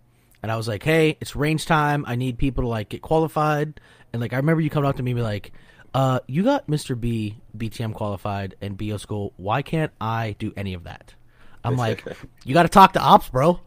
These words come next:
Speaker 1: <laughs> And, like,
Speaker 2: <laughs>
Speaker 1: I remember I was like, "All right, here's what it's gonna do. I'm gonna take you to the range, and then, like, me and you worked on your B T M, P Q S kind of in secret." And then, like, it was just funny that, like, they're like, "No,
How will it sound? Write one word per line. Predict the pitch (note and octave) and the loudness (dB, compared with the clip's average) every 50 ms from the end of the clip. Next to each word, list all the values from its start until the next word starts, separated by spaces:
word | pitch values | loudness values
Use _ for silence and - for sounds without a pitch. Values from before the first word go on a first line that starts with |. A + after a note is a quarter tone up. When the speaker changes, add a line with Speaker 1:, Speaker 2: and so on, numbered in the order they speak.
| - - - - - | -12 -10 -10 -10 -12
Speaker 1:
<laughs> | - - C4 - - - | -12 -14 -14 -10 -6 -2
And, | C3+ - A3+ | 4 6 6
like, | G3+ E3+ - A2+ - - - E2 - - - | 6 6 4 4 2 -2 -2 -2 -2 -4 -14
Speaker 2:
<laughs> | _ - - - - | _ -20 -12 2 6
Speaker 1:
I | D3+ D#3+ | 8 8
remember | D#3+ E3+ E3 F3+ F#3 F#3 F#3 F3+ E3 | 8 8 8 6 6 8 8 6 8
I | D#3+ E3 | 6 6
was | D#3 D#3 C#3 | 6 4 2
like, | D3+ C3+ B2 A2+ - - | 2 2 0 -2 -4 -2
"All | C#3 | 0
right, | C3+ A#2 G2+ G2 | 0 0 -2 0
here's | B2+ E3+ D3+ | 0 2 4
what | F3 | 4
it's | D#3+ C3 | 2 2
gonna | - D3+ C#3 | 0 -4 -2
do. | B2 B2 A2 G#2 - - | -2 -2 -2 -4 -4 -2
I'm | B2+ C#3 | -2 0
gonna | C#3+ C#3+ | 0 0
take | - - D3+ | 0 0 0
you | C3+ D#3+ | 2 2
to | |
the | F3+ G3 | 2 4
range, | F#3 D#3+ D#3 D3+ D#3 D#3+ D3+ - - | 4 4 4 4 2 0 0 -2 -6
and | B2 B2 | -4 -4
then, | B2 B2 | -2 -2
like, | B2 A#2+ A2+ - | -2 -4 -4 -6
me | A2 A#2+ C3+ C#3 C#3+ | -6 -4 -2 0 0
and | C#3+ | 2
you | D#3+ E3 | 2 2
worked | D3+ D3+ D#3 D3+ - | 4 4 2 2 2
on | E3 D#3+ | 0 2
your | D#3+ D3+ | 2 0
B | C#3+ D#3 | 0 -2
T | D3 - F3 | -2 0 0
M, | D#3+ D#3+ D#3+ | 2 2 0
P | - C#3 | -2 -2
Q | - D#3 D3+ | 0 0 0
S | D3 - | 0 0
kind | - - D3 D3 C#3+ | -2 -2 -2 0 0
of | C#3 | -2
in | D3 B2+ | -2 -4
secret." | - - F#3+ - - C3 B2+ - _ _ - - _ - - _ _ _ _ _ _ - - - - - - | -4 -4 -4 -2 -2 -2 -4 -4 _ _ -20 -20 _ -20 -20 _ _ _ _ _ _ -20 -20 -20 -18 -8 -6
And | B2+ B2 B2 C3 | -4 -2 0 0
then, | B2+ C3 B2+ B2 B2 B2 | 0 0 -2 -2 -2 -2
like, | B2 B2 A#2+ A2+ - - - - _ _ _ - _ _ _ _ _ _ - _ _ _ _ - | -2 -2 -2 -4 -8 -12 -18 -18 _ _ _ -20 _ _ _ _ _ _ -20 _ _ _ _ -2
it | C3+ | 0
was | C#3 D3 C#3+ | 2 2 2
just | - E3 D#3+ - | 0 -2 -2 0
funny | - F#3+ F#3+ F#3+ F#3 | 4 4 4 4 4
that, | D#3+ D3+ C#3 | 2 2 0
like, | C#3+ C#3 C3 - - - - _ _ _ _ _ _ _ - - A#2+ - - | 0 -2 -2 -4 -8 -20 -20 _ _ _ _ _ _ _ -20 -18 -18 -12 -4
they're | - C#3+ | -2 0
like, | C#3 C3+ - - | 0 0 0 2
"No, | F3+ A3+ A3 A#2+ - | 4 4 4 2 0